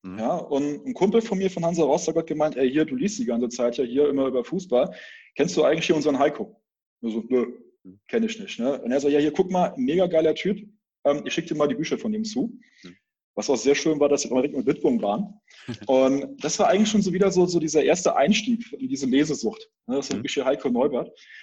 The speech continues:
Speaker 2: Und zwar, wie er auch sein, sein Schreibstil und generell, wie er so seinen Werdegang beim F C Hansa erzählt hat, ist absolut beeindruckend, ja. Also, der Junge hat neunzehnhundertfünfundsiebzig angefangen, zum F C Hansa zu gehen.
Speaker 1: Mhm.
Speaker 2: Also noch komplett D-D-R-Zeit, was für mich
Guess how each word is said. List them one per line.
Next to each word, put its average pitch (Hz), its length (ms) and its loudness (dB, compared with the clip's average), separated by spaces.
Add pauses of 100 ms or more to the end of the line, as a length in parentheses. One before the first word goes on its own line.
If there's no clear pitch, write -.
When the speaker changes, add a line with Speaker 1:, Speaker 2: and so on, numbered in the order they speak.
(520)
Speaker 2:
Und 139 60 2
zwar, 147 420 4
wie 165 140 2
er 160 100 2
auch 147 80 2
sein, 139 320 2
sein 127 180 0
Schreibstil - 680 -2
und 233 80 0
generell, 127 500 2
wie 139 120 2
er 139 60 6
so 127 160 2
seinen 117 440 2
Werdegang 127 420 0
beim 113 120 -2
F 127 120 -6
C 120 140 -8
Hansa 131 180 0
erzählt 110 320 -2
hat, 120 140 -4
ist - 200 -14
absolut 135 440 -6
beeindruckend, 110 640 -4
ja. 123 160 -2
Also, 120 240 -2 (400)
der 113 60 -4
Junge 147 240 0
hat 147 120 0
neunzehnhundertfünfundsiebzig 156 1000 0
angefangen, 127 440 -2
zum 127 120 -4
F 127 120 -2
C 123 120 -2
Hansa 131 240 0
zu 113 160 -8
gehen. 202 280 -10 (180)
Speaker 1:
Mhm. 98 240 -10 (160)
Speaker 2:
Also 120 200 0
noch 131 120 0
komplett 139 400 0
D-D-R-Zeit, 147 800 2
was 127 140 0
für 120 100 -8
mich - 260 -6